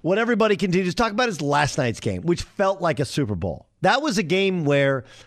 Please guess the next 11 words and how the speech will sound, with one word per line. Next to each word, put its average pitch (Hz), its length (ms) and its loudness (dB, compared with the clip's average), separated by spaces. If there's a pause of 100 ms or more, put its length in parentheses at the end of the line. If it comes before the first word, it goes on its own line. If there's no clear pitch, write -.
Collinsworth 220 480 0
kept 196 180 0
talking 180 220 0
about 165 140 2
how 156 120 2
the 127 140 0
Chargers 165 440 0
wide 143 220 2
receivers 180 420 -2
were 196 120 0
exhausted. 208 540 -2